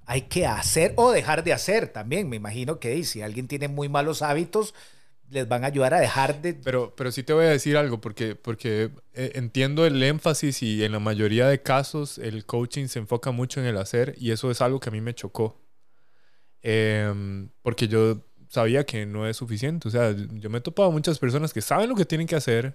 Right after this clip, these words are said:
Speaker 2: que han estudiado, que han leído libros, que, que es como, "Yo me sé el paso a paso y no logro ejecutar". Y ahí es donde yo dije, "Falta algo".
Speaker 1: Claro.
Speaker 2: Y ahí es donde me puse a investigar y decidí hacer mi carrera en neurosemántica, porque ahí ex-,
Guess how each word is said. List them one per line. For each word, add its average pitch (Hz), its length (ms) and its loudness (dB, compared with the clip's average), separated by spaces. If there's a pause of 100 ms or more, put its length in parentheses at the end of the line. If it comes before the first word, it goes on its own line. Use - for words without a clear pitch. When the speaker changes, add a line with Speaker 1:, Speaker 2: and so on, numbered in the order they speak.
Speaker 2:
que 113 100 -2
han 120 80 2
estudiado, 127 600 4
que 120 100 0
han 123 100 2
leído 156 300 4
libros, 117 400 4
que, 107 300 0 (460)
que 123 120 0
es 123 100 -2
como, 135 380 0 (560)
"Yo 143 160 6
me 185 140 6
sé 202 80 6
el 196 100 4
paso 185 240 2
a 175 80 -4
paso 196 320 2
y 120 140 -4
no 123 160 0
logro 135 200 4
ejecutar". 117 560 -6
Y 123 140 0
ahí 123 160 4
es 147 80 6
donde 143 220 0
yo 123 100 4
dije, 143 300 2
"Falta 110 540 -2
algo". 101 320 -6 (300)
Speaker 1:
Claro. - 300 -20
Speaker 2:
Y 123 160 -4
ahí 117 180 0
es 135 300 0
donde 127 540 -2 (160)
me 113 140 -12
puse 135 420 0
a 135 100 2
investigar 147 520 2
y 175 80 0
decidí 123 560 0
hacer 113 300 0
mi 120 120 -4
carrera 113 340 -2
en 117 100 -4
neurosemántica, 107 880 -4
porque 107 300 -4
ahí 110 340 -2
ex-, 107 260 -8